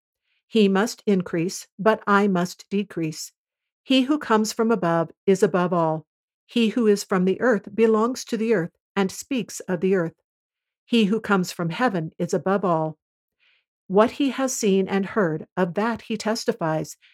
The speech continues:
and no one receives his witness. He who has received his witness has set his seal to this, that God is true." For he whom God has sent speaks the words of God.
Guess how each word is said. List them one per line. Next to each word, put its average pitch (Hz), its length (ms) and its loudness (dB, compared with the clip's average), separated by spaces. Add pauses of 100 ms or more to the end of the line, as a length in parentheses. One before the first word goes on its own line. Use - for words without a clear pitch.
(120)
and 190 220 0
no 185 180 4
one 175 200 0
receives 185 480 -2
his 180 200 -4
witness. 175 480 -6 (640)
He 233 320 2
who 254 200 0
has 214 340 0
received 240 460 -4
his 247 180 -6
witness 220 440 -2 (240)
has - 200 -2
set 220 280 0
his 202 220 -2
seal 202 380 -2
to 190 180 -4
this, 170 380 -2 (280)
that 175 340 -2
God 190 480 0
is 170 360 -4
true." 160 520 -4 (540)
For 175 120 4
he 240 240 0
whom 277 260 -2
God 208 260 0
has 226 220 -6
sent 160 300 -6 (120)
speaks - 500 -6
the 202 120 -4
words 196 280 0
of 202 120 -4
God. 175 400 -2